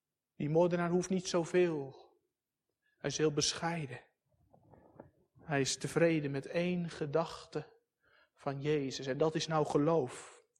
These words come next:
Dat je, dat je, dat je klein denkt van jezelf en groot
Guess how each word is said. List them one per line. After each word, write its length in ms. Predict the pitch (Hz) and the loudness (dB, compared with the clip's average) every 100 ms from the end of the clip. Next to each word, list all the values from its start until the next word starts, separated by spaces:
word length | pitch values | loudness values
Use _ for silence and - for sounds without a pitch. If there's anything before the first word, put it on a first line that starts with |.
| _ _ _ _ _ _ - | _ _ _ _ _ _ 0
Dat 220 | 139 - | 0 2
je, 280 | 135 131 - | 0 0 -6
dat 200 | 135 - | -8 -6
je, 200 | 123 - | -8 -8
dat 160 | - - | -14 -8
je 120 | 131 - _ _ | -10 -10 _ _
klein 480 | - 175 175 180 151 | -2 0 0 0 0
denkt 340 | 165 170 160 | 0 -2 -6
van 180 | - 165 | -6 -2
jezelf 500 | 156 - 170 147 139 | -2 0 0 0 -2
en 200 | 117 120 | -4 -6
groot 760 | - 180 185 180 180 - - | -2 4 4 4 -2 -6 -14